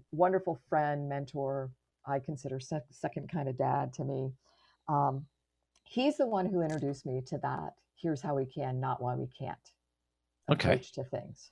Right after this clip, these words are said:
Speaker 1: right? And, um, and he's a person who, when you talk to him about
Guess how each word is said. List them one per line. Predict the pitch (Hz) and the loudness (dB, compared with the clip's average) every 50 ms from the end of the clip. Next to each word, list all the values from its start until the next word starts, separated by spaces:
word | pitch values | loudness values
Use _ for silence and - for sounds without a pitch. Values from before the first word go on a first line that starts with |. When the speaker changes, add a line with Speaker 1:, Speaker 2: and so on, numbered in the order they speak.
| _ _ | _ _
Speaker 1:
right? | - 143 143 147 156 185 - - _ _ - - - - - - - - - - | 4 6 6 6 6 2 0 -4 _ _ -20 -20 -20 -20 -20 -20 -20 -20 -8 4
And, | - 175 170 170 170 165 165 165 165 160 160 160 160 160 185 - - | 8 10 10 12 12 12 12 12 12 12 10 8 4 0 -2 0 2
um, | 175 160 156 151 147 147 143 139 135 139 - _ _ _ _ _ - _ _ _ _ _ _ - | 4 4 6 6 4 4 2 0 -2 -6 -10 _ _ _ _ _ -20 _ _ _ _ _ _ 4
and | 175 170 165 | 4 4 6
he's | - 254 277 311 302 | 4 6 4 6 6
a | 294 | 4
person | - - 202 185 175 - 190 165 156 | 0 2 -2 -2 0 2 0 0 0
who, | 143 170 170 165 160 156 147 143 | 0 0 2 2 2 0 -2 0
when | 147 175 175 | 2 4 4
you | 170 | 4
talk | 165 - - 220 262 - - | 2 2 -2 -2 -2 0 -2
to | - | -2
him | 180 196 156 | -2 -2 -2
about | 135 131 160 147 - | -4 -4 -4 -4 -6